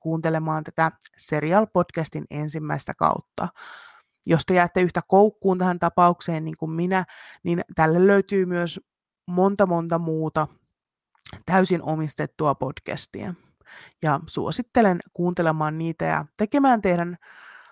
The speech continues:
oman taustatutkimuksen. Tää on tosi ristiriitainen tapaus. Mä oon itse mennyt, ö, syyllinen, syytön, syyllinen, syytön, tämmöstä, ö, reittiä koko tän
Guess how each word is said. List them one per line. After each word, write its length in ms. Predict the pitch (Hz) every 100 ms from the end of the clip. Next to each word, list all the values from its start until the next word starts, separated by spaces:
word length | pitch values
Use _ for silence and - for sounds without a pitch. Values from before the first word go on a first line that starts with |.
| - _
oman 340 | 180 175 170
taustatutkimuksen. 1160 | 160 151 160 160 - 156 - 160 156 - - 156 _ _ _ _ _ -
Tää 100 | 170
on 120 | 175
tosi 420 | 185 185 214 196 -
ristiriitainen 960 | 165 175 165 - 175 175 170 170 165 160 - - - - _
tapaus. 500 | 165 - 170 170 -
Mä 60 |
oon 100 | 165
itse 300 | - 165 -
mennyt, 600 | 165 165 160 160 156 - _ _ _ _ _ _ _ _ _ - - - _ _ _ _ _ _ _ 185
ö, 80 | 165
syyllinen, 560 | 151 214 214 202 202 190
syytön, 420 | 170 170 170 170
syyllinen, 480 | - 196 190 190 180
syytön, 460 | 165 160 160 160 151 _ _
tämmöstä, 440 | - - 170 - 185 - _ _ _ _ - - - - - - -
ö, 260 | 165 165 156
reittiä 480 | 175 180 - 170 165
koko 240 | 165 160
tän 240 | 156 160